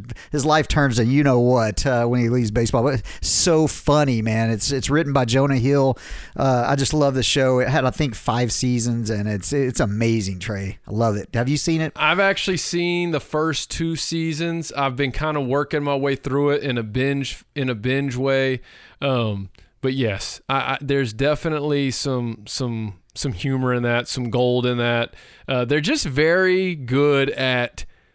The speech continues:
Speaker 2: like, spotlighting some of those simple things and
Speaker 1: Yes,
Speaker 2: making
Speaker 1: they
Speaker 2: a
Speaker 1: are.
Speaker 2: big
Speaker 1: Yeah.
Speaker 2: comedy moment out of it. So
Speaker 1: Absolutely. So what you got?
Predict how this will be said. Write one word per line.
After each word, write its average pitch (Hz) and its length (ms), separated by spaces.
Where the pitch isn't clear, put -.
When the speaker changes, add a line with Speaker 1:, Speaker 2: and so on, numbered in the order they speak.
Speaker 2:
like, 123 180
spotlighting 151 760
some 156 180
of 139 80
those 127 160
simple 147 400
things 147 600
and 143 140
Speaker 1:
Yes, 131 100
Speaker 2:
making 143 240
Speaker 1:
they 113 140
Speaker 2:
a 107 40
Speaker 1:
are. 104 60
Speaker 2:
big 139 260
Speaker 1:
Yeah. 107 140
Speaker 2:
comedy 143 420
moment 120 480
out 101 240
of 95 140
it. - 20
So 131 60
Speaker 1:
Absolutely. 120 840
So - 160
what 196 220
you 208 80
got? 104 320